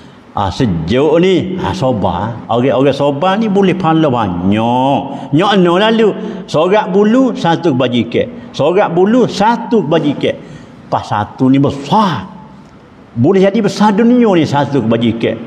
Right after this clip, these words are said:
Pas bulu kita berapa? Ah, tu dia orang perempuan. Supalah orang lelaki, orang perempuan. Ah, tu dia dah.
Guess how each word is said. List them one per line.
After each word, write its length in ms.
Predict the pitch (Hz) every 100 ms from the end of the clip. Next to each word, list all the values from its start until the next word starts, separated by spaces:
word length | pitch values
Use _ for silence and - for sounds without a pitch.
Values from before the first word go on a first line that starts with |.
| - - - -
Pas 160 | 156
bulu 240 | 160 202 208
kita 240 | 202 196
berapa? 400 | 190 127 127 160 92 - - - - - - - - - - - -
Ah, 640 | 113 92 107 123 131 131
tu 160 | 135 123
dia 240 | 117 117
orang 240 | 107 110 -
perempuan. 480 | 110 95 98 98 - - - - - -
Supalah 560 | 143 - 101 117 123 -
orang 240 | 113 104
lelaki, 400 | 110 98 147 139
orang 160 | 113 -
perempuan. 560 | 107 92 104 92 - - - - - - - - -
Ah, 1200 | 90 95 104 110 113 113 110 107 104 101 101 90
tu 80 | 98
dia 240 | 95 98 -
dah. 320 | 104 -